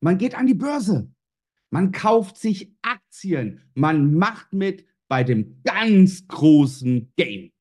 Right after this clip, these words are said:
Ja, und das ist ein ganz entscheidender Punkt. Was wollen die meisten? Hier unterscheiden wir zwischen dem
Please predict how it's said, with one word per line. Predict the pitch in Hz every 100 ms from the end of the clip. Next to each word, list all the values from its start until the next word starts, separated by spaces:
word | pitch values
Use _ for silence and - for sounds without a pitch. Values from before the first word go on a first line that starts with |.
| _ _ _ _
Ja, | 135 117
und | 151 139
das | 190 214 -
ist | - 180 -
ein | 147 131
ganz | 147 170 170
entscheidender | - 127 127 113 113 110 107 104 104 _ _ _ _ -
Punkt. | 139 - - _ _ -
Was | 104 220 214 160
wollen | 233 269 247
die | 190
meisten? | 165 139 113 - - 73 - _
Hier | 180 226
unterscheiden | 214 196 - 190 220 190
wir | 151 143
zwischen | 135 190 180 160
dem | 156 151